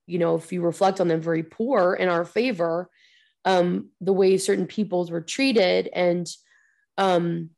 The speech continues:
the way he changed things, you need somebody to uphold that vision through something that's very groundbreaking.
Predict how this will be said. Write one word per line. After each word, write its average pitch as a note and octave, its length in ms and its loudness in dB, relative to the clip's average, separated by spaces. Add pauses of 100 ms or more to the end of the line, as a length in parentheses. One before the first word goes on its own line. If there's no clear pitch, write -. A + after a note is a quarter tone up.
(880)
the G3+ 160 2
way G3+ 180 4
he G3+ 240 -4
changed B3+ 480 2
things, G3 600 -4 (440)
you G#3 200 2
need A#3 340 4
somebody F3+ 720 -2 (200)
to A#3 160 2
uphold G#3 340 2
that F#3+ 180 2
vision F3 380 0
through A3+ 380 -2
something F#3+ 360 -2
that's F3 280 -4
very F3 280 2
groundbreaking. E3+ 880 -4